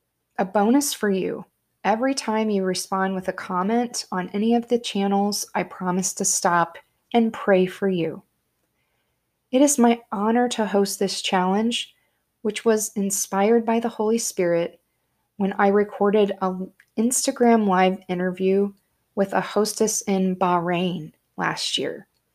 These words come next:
The Lord will move in powerful ways through this thirty-one day challenge,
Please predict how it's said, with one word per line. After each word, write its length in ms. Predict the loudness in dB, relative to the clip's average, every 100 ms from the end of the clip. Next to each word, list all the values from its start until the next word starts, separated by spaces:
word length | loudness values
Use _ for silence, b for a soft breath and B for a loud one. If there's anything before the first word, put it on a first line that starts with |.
| _
The 100 | 0
Lord 440 | 4 6 6 4
will 140 | 2 2
move 520 | 4 4 4 2 -2 -6
in 180 | -6 -4
powerful 680 | -6 -2 0 0 -2 -2
ways 520 | 0 2 0 -2 -6 -10 _ -8
through 460 | 0 4 6 4 2
this 320 | -4 -6 -6
thirty-one 460 | -2 0 0 0 -2
day 160 | -2 -4
challenge, 720 | -4 -4 -2 -2 -4 -8